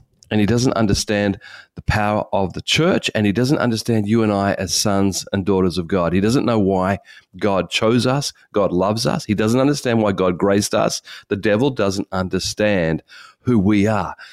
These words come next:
The sad thing is some Christians don't know who they are either. They think they're a slave or under the law. No, no, we are sons and daughters. We read in Ephesians one five that we,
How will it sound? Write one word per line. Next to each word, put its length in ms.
The 100
sad 320
thing 180
is 140
some 200
Christians 400
don't 220
know 120
who 160
they 180
are 220
either. 240
They 140
think 240
they're 160
a 80
slave 640
or 220
under 220
the 80
law. 220
No, 140
no, 160
we 180
are 140
sons 640
and 200
daughters. 460
We 100
read 280
in 160
Ephesians 480
one 300
five 480
that 140
we, 320